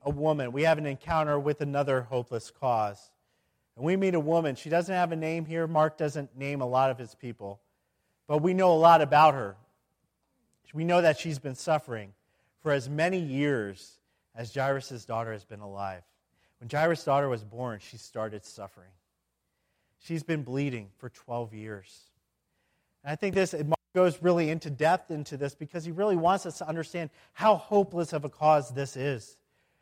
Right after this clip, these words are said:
That she is, because she's bleeding, she has been ceremonially unclean for twelve years. That means she cannot go worship God in the synagogue. She can't approach other people on the streets. If she touches somebody,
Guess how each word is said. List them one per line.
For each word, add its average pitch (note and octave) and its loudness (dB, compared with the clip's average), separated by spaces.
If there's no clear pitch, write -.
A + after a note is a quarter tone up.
That F3 4
she A3+ 0
is, F#3+ 4
because F3+ 0
she's F3+ -4
bleeding, D3 -2
she - -6
has F3+ -2
been E3 -2
ceremonially D#3+ 0
unclean D3+ -6
for D3+ -2
twelve C3+ 2
years. A#2 -8
That C#3+ -6
means D3+ -6
she C#3+ -12
cannot C3 -4
go C#3 2
worship A#2+ -6
God A#2+ 0
in C#3 -12
the C3+ -14
synagogue. A#2 -6
She E3 -8
can't E3+ -8
approach D#3+ 0
other D3+ 2
people C3+ -6
on C3 2
the B2+ -8
streets. - -14
If - -20
she E3 -8
touches F#3 0
somebody, B2 -4